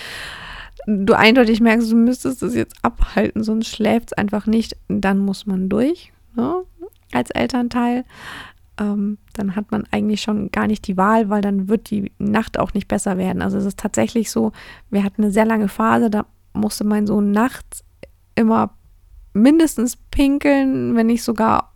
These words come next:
manchmal auch ein Kacker. Der hat das aber nicht in die Windel gemacht. Also selbst wenn ein Kacker rauskommt, kommen wollte,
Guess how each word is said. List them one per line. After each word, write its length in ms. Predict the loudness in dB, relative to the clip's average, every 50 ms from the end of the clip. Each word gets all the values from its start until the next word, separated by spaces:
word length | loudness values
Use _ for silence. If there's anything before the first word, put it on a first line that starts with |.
| _ _
manchmal 380 | 0 2 2 2 2 2 2 2
auch 100 | 2 2
ein 80 | 0
Kacker. 420 | -2 -4 -6 -4 -2 -2 -2 -2 -4 _ _ -20 -20 -20 -20 -20 -20 -20 _ _ _ _ _ _ _ _ _ _ -20 -16 -6 0
Der 160 | 2 4 4
hat 80 | 6
das 160 | 4 4 4 4
aber 160 | 2 2 2
nicht 260 | 2 2 2 2 2
in 80 | 2 2
die 120 | 4 4
Windel 280 | 4 4 4 4 2 2
gemacht. 280 | 0 0 -2 -2 -2
Also 120 | -4 -2 0
selbst 240 | 0 -2 -2 -2
wenn 100 | -2 -4
ein 40 | -4
Kacker 240 | -4 -6 -4 -4 -2
rauskommt, 480 | 0 0 -2 -2 -2 -4 -4 -4 -4 -6 -10 -18 -20 -20 -20 -20 -20 -12
kommen 200 | -4 0 0 2
wollte, 340 | 2 2 2 0 0 -2 -4